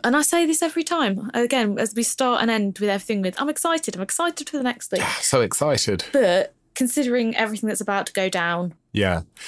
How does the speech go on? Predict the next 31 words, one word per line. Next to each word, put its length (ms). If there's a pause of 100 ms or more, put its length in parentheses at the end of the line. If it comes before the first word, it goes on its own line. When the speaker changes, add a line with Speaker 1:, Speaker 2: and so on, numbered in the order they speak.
(140)
Speaker 2:
And, 280
and 140
there's 140
still 200
a 60
lot 160
more 160
to 100
come. 220
We're 60
not 120
even 160
halfway 440
through 220
the 80
book, 340
really. 500 (140)
Speaker 1:
Which 100
seems 360
insane 440
'cause 220
it 100
feels 480
like 300
we've 100
been 100
doing 180
this 120
forever. 320 (380)
Speaker 2:
I 80
know. 380